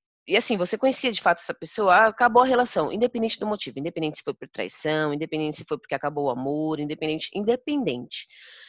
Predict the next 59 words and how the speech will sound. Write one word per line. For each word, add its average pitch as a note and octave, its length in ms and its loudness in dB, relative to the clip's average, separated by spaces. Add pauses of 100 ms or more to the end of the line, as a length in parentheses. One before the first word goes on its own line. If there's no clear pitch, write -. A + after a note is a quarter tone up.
(200)
Se - 300 -2
eu B3+ 180 8
sou C#4+ 160 2
uma A#3+ 80 6
pessoa G#3 320 0
que F3+ 100 -2
tenho G3+ 540 2
boa E3+ 420 4
índole, E3 540 -2 (260)
cara, D#3+ 400 4 (120)
o G#3 100 -10
que - 260 -2
é A#3+ 100 6
seu F#3 260 0
é D3+ 60 -2
seu, D3 420 -2
o F#3 40 -6
que - 140 -8
é G3 60 -2
meu E3+ 180 0
é D#3 80 0
meu, C#3+ 400 -2
e F#3+ 60 0
é A3+ 80 4
isso, G#3+ 340 -2
eu D3+ 40 -2
não D#3 100 -2
vou D#3+ 100 -2
te F#3 120 -6
impedir D#3+ 260 -12
de D3+ 100 -14
pegar D3 180 -2
suas C#3 200 -8
coisas. - 200 -8 (300)
Eu F#3 240 4
penso F#3 300 -2
dessa E3+ 180 0
forma, B2 480 0
né? D3 260 -2 (680)
E D#3 60 4
eu F3 140 8
acho E3 200 4
que G3+ 80 -10
falta F#3+ 260 2
muito A3 260 0
isso B3 180 -2
nas G#3 140 -2
pessoas, F#3 720 0 (340)
de E3+ 160 -4
ser, E3+ 320 0
de, F#3 260 -10
de E3 140 -10
você F3 220 -6
ter F#3 180 0
de G#3+ 100 -4
fato F3 200 -2
essa F3 160 -4
boa E3+ 260 4
índole, F#3+ 400 -2